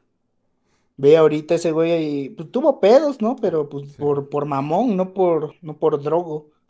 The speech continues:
Speaker 2: Ujú. Jared dice, "No todos los veracruzanos son jarochos, únicamente son jarochos,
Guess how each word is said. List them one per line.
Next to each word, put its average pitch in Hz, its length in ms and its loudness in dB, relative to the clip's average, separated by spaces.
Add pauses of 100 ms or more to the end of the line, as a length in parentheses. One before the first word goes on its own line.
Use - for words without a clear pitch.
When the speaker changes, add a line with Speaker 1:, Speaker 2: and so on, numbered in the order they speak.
(100)
Speaker 2:
Ujú. 131 680 -6 (380)
Jared 143 300 -4
dice, 139 340 -10
"No 196 140 -6
todos 226 220 -6
los 185 120 -8
veracruzanos 160 640 -12
son 160 140 -12
jarochos, 123 580 -14
únicamente 156 640 -10
son 151 220 -14
jarochos, 147 580 -16